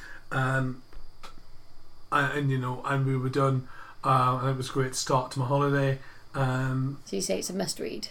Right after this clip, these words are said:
Speaker 1: it, I would say, yeah, it's a, a must read. I wouldn't quite say it's on my top, top ten list of the year. Uh, it's a little bit too flawed. It might do, depending on how I go. Uh,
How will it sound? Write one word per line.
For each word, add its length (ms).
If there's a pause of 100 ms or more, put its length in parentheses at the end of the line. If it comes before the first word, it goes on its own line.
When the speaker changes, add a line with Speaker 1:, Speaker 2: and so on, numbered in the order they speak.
(220)
Speaker 1:
it, 400
I 140
would 140
say, 300
yeah, 320
it's 200
a, 260
a 40
must 340
read. 300
I 80
wouldn't 400
quite 280
say 360
it's 480 (120)
on 180
my 160 (100)
top, 260 (420)
top 200
ten 180
list 220
of 60
the 80
year. 340 (400)
Uh, 200
it's 340
a 40
little 320
bit 140
too 180
flawed. 240
It 80
might 280 (120)
do, 320 (300)
depending 360
on 100
how 180
I 60
go. 360
Uh, 140